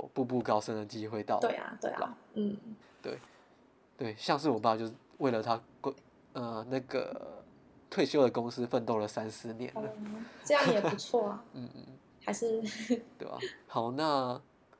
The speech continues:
Speaker 1: 除了这个目标以外，
Speaker 2: 嗯。
Speaker 1: 有没有更广大，就是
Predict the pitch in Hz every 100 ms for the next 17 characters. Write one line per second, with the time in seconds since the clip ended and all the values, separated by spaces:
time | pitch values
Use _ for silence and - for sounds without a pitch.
0 | _ - 156 139 127 156 - 139 123 -
1 | - - - - _ _ - 147 123 131
2 | 127 110 113 117 - - _ _ _ 131
3 | 156 - - 156 117 107 - - 107 107
4 | 127 113 120 123 120 117